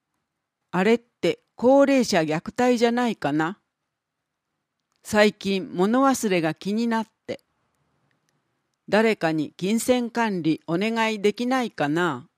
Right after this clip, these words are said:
一人暮らしで今後が不安だ。包括のここがすごい。関係機関によるサポート体制。ご相談内容に応じて、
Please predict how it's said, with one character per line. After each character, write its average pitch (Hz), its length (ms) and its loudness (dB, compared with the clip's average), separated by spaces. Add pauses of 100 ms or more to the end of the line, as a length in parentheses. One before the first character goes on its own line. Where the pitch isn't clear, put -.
(1700)
一 254 240 6
人 254 140 -2
暮 240 100 -2
ら 202 160 0
し 170 160 -8
で 151 140 -2
今 208 300 -2
後 226 140 2
が 214 140 0
不 165 220 -4
安 196 240 -6
だ。 180 160 -2 (1500)
包 254 300 8
括 240 380 -4
の 214 220 -2 (140)
こ 190 140 -6
こ 247 160 4
が 254 160 0
す - 160 -8
ご 226 180 4
い。 151 120 -4 (760)
関 262 300 2
係 262 260 4
機 - 160 -14
関 196 340 2
に 165 100 6
よ 151 120 6
る 139 220 2
サ 185 180 0
ポ 247 240 10
ー 233 40 6
ト 226 180 4
体 196 260 4
制。 131 420 -6 (1040)
ご 196 140 8
相 269 320 10
談 247 260 4
内 240 320 4
容 170 180 6
に 151 200 2
応 151 220 2
じ 135 160 -8
て、 147 200 -6